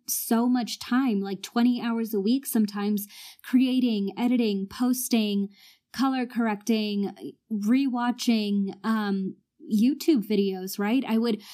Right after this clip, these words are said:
post at least one a week, sometimes more, but because of the type of content I was sharing, because I was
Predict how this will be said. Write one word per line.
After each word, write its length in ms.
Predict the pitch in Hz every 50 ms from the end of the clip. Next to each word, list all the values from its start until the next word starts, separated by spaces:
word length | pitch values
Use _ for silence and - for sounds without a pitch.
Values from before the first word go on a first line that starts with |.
| - - _
post 360 | - 254 247 247 240 - -
at 160 | - 240 226
least 280 | 220 240 262 247 - -
one 140 | 254 240
a 80 | 233 220
week, 260 | 202 214 214 208 208
sometimes 520 | - - 240 240 240 233 247 240 226 214 214
more, 280 | 214 208 208 208 208
but 200 | 202 214 208 208
because 560 | - 226 220 220 - - 226 220 220 208 208 -
of 280 | - 214 208 208 190
the 60 | 208 208
type 280 | 208 - 220 214 202
of 100 | 220 202
content 420 | - - 233 233 226 214 220 208 185
I 100 | 202 202
was 140 | 202 202
sharing, 400 | 202 - - 196 196 190 185 185 185
because 460 | 196 196 - - - 214 220 208 214 -
I 120 | 202 208
was 240 | 202 202 214 202 202